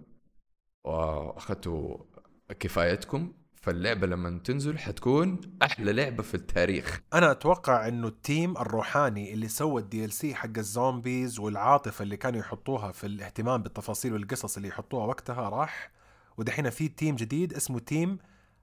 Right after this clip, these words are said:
Speaker 2: خلينا نحلب الفرانشايز، خلينا ناخذ السلسلة حقتنا ونطلع منها كل الفلوس ونشغلهم، ناخذ منهم فلوس لما نطلع على الجي تي اي الكبيرة. فأنا أتوقع، أتوقع لما تنزل حتكون كاش جراب.
Speaker 1: أنا أتفق معك.
Speaker 2: أيوة، لعبة مطلعينها بس لسبب واحد، يبغوا فلوس.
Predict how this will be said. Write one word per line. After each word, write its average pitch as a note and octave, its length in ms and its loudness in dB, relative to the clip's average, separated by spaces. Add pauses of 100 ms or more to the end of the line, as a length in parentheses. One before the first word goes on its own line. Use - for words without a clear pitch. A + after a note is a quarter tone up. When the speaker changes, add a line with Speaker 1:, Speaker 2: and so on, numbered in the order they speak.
(220)
Speaker 2:
خلينا D3 320 2
نحلب D3+ 400 2 (180)
الفرانشايز، G2 800 -4
خلينا B2 200 -2
ناخذ B2+ 260 0
السلسلة A2 380 -6
حقتنا B2+ 400 -4
ونطلع A#2+ 280 -2
منها A#2+ 240 -2
كل C3 200 -6
الفلوس D3 460 -2
ونشغلهم، A#2+ 640 0
ناخذ D#3 280 0
منهم D#3+ 240 2
فلوس F3 280 0
لما F3 140 6
نطلع D3+ 260 2
على A#2 80 2
الجي A#2 140 -4
تي B2+ 140 -4
اي B2+ 40 0
الكبيرة. F#2+ 440 -6 (1080)
فأنا D#3+ 220 8
أتوقع، D3 460 8
أتوقع D3 360 2
لما A#2 160 0
تنزل F#3 200 4
حتكون - 320 0
كاش A2 300 -2
جراب. E2 200 -12 (380)
Speaker 1:
أنا D3 240 2
أتفق C#3 340 -2
معك. D#2 400 -10 (360)
Speaker 2:
أيوة، A2 280 6
لعبة E3+ 600 8
مطلعينها E3 920 2
بس C3 380 0
لسبب C3+ 360 2
واحد، F3+ 460 2
يبغوا C3+ 180 0
فلوس. - 500 -12